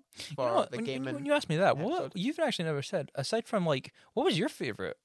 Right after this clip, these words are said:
Speaker 1: actual, like, single-player
Speaker 2: My
Speaker 1: experience?
Speaker 2: favourite
Speaker 1: Yeah,
Speaker 2: single-player
Speaker 1: your one.
Speaker 2: experience? Uh, I've got many, s-, uh, like, ranging from Halo, Legendary Run, when I first got it,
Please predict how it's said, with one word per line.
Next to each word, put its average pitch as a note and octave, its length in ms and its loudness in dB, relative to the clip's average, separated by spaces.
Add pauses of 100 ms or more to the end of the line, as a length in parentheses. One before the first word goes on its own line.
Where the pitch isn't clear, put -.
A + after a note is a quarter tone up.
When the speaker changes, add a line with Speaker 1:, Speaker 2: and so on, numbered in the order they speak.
(100)
Speaker 1:
actual, G#2 480 -6
like, G2 140 -6
single-player A2 580 -4 (160)
Speaker 2:
My D3+ 100 2
Speaker 1:
experience? D#3 80 -2
Speaker 2:
favourite F#3 220 -2
Speaker 1:
Yeah, D#3 100 -2
Speaker 2:
single-player F#3 320 2
Speaker 1:
your C4+ 160 6
one. G3 140 2
Speaker 2:
experience? D#3+ 400 -2
Uh, D3+ 520 2
I've E3+ 220 4
got - 160 -4
many, C#3+ 480 -2
s-, - 140 -10 (200)
uh, C#3 80 -6
like, C3+ 240 -6
ranging D3+ 500 -6
from D3 640 2 (340)
Halo, D3 400 -2 (500)
Legendary C3+ 560 -2
Run, D3+ 300 -8
when - 120 -14
I C3 40 -12
first - 260 -6
got C#3 220 -4
it, E3+ 120 -8